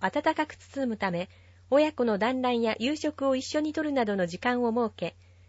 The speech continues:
子どもや家族とコミュニケーションを深め合う時間を作っていきましょう。親子の絆を確かめ、深め合うためにキャンドルナイトを行い、親子で心を向き合わせ、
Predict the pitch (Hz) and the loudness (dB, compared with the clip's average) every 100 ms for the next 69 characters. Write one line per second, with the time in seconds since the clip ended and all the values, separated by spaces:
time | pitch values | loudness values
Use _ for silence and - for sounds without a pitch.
0 | - - 233 285 302 285 277 294 294 - | -20 4 8 10 10 6 4 2 2 2
1 | 240 226 247 294 311 330 320 - 240 226 | 0 4 4 4 2 2 2 6 6 4
2 | - 285 294 294 262 - 208 254 247 240 | 2 2 4 4 4 0 0 2 2 0
3 | - 285 - 220 - 220 220 - 180 165 | -4 -2 2 2 2 0 0 0 0 0
4 | - - - - - - - - - - | -6 -20 -20 -20 -20 -20 -20 -20 -20 -20
5 | - - - 240 320 339 294 254 240 226 | -20 -20 -2 4 4 4 6 6 4 0
6 | 269 269 262 254 262 - 269 233 202 - | 2 4 4 2 0 0 2 2 0 0
7 | 311 330 320 277 247 240 208 196 - 285 | 0 2 2 2 2 2 2 -2 0 0
8 | 320 330 320 311 262 208 180 - 214 196 | 0 0 0 0 2 4 2 0 -2 -2
9 | 202 - - - 285 294 247 220 214 185 | -2 -10 -18 2 4 6 2 0 0 0
10 | 277 294 262 208 - 269 269 269 202 - | 4 6 6 2 0 2 2 2 0 -2